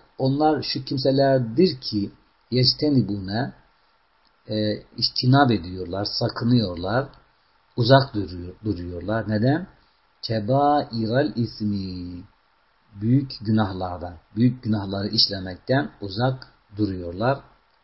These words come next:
İsterseniz işte burada mesela birkaç büyük günah sayabilir miyiz mesela arkadaşlar? Bana büyük bir günah yazabilir misiniz? Ee, müfessirimiz biraz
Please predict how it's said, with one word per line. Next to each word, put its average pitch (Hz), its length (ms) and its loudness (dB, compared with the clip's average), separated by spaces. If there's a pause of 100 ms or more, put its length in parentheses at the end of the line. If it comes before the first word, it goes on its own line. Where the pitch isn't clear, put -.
(760)
İsterseniz 175 560 0
işte 131 260 -2
burada 139 460 0
mesela 131 300 -6
birkaç 185 260 2 (140)
büyük 160 200 4
günah 151 220 2
sayabilir 151 520 2
miyiz 87 160 -8 (100)
mesela 104 280 -12
arkadaşlar? - 460 -16 (340)
Bana 151 300 4
büyük 151 240 6
bir 135 40 0
günah 131 320 4
yazabilir 127 480 2
misiniz? 92 380 -6 (1500)
Ee, 117 400 4 (240)
müfessirimiz 139 680 4
biraz 139 200 4